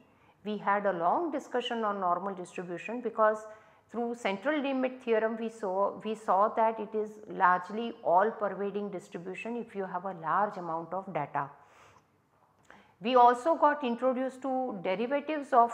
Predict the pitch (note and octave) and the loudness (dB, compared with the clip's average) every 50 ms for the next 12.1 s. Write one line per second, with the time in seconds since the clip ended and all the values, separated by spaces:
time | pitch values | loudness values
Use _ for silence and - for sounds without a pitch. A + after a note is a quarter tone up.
0 | - - A3 G#3+ G3+ G#3 G#3 G3+ G#3+ A#3 A#3 A#3 A3 F#3+ G3 G3 - - G#3+ F#3 | -2 -8 -8 -4 0 4 4 6 6 4 2 0 -2 -2 -6 -6 -6 -6 -6 -4
1 | G3 G#3 G3+ - A#3 A#3+ A#3 A#3 G#3 F3+ - F#3+ F#3+ F#3+ - - - _ - F#3+ | -4 -6 -6 -6 -6 -6 -6 -6 -8 -6 -6 -6 -6 -6 -12 -20 -20 _ 2 2
2 | F#3 F3+ F3+ - - A#3 A3+ A3+ G#3 A3+ A3+ - - - G#3+ G3+ A3+ A3+ A3 - | 2 2 -2 -6 -2 0 0 0 0 -4 -6 -6 -8 -8 -6 -4 -4 -4 -4 -4
3 | - B3 B3 B3 B3 B3 - - - - _ _ _ _ _ _ _ _ _ _ | -4 -4 -4 -6 -8 -10 -16 -20 -20 -20 _ _ _ _ _ _ _ _ _ _
4 | _ - - E3+ F3 E3+ E3+ E3+ E3 E3 E3 E3 E3 E3+ - - - - _ - | _ -4 -2 0 0 0 0 0 0 0 -2 -4 -6 -8 -12 -16 -20 -12 _ -2
5 | B3 C4+ C#4+ A#3 C4 B3 B3+ - - B3 A3 A#3 A#3+ A#3 - C#4 C#4 C4+ C4+ C4+ | 0 0 0 0 -2 -4 -4 -4 -6 -4 -2 -2 -2 -2 -2 -2 -2 -4 -6 -8
6 | - - F#3+ F#3+ F3+ - - A3 A3+ - - A#3+ A#3+ B3 - B3 A#3+ A#3 A#3 A#3 | -10 -10 -8 -6 -2 2 2 2 2 0 -6 -8 -8 -6 -8 -8 -6 -4 -6 -6
7 | A3+ - C4 C#4+ E4+ - - _ _ _ _ _ _ _ _ _ _ _ _ _ | -6 -6 -8 -8 -10 -12 -18 _ _ _ _ _ _ _ _ _ _ _ _ _
8 | _ _ _ _ _ _ _ _ _ _ _ E3+ F3 G#3 G#3 F#3+ F#3+ A3+ A#3 C#4+ | _ _ _ _ _ _ _ _ _ _ _ -8 -6 -6 4 10 10 10 10 8
9 | D#4 D#4+ E4 D#4 D4+ - - - C4 C4+ C#4 C#4 C4+ C#4 B3+ A#3 G3+ F#3 F#3+ - | 4 4 2 -2 -4 -8 -8 -6 -4 -2 -2 -2 -2 0 2 4 4 4 4 2
10 | B3+ B3+ B3+ C4 C4+ C4 C4+ C4+ C4 B3 - A#3 A3 A3 A3 A#3+ A3+ G3 F#3 G3+ | -2 0 2 2 2 2 0 -2 -4 4 6 6 6 6 4 -2 -2 2 4 6
11 | G3 F#3+ G3 G3 - - A#3+ C#4 D4 - - A3 G#3+ A3 - - G3 G3+ A3 A3 | 6 6 4 0 -2 -6 -6 -6 -6 -2 -2 -2 -2 -2 -10 -12 -8 -8 -6 -6
12 | A3 | -6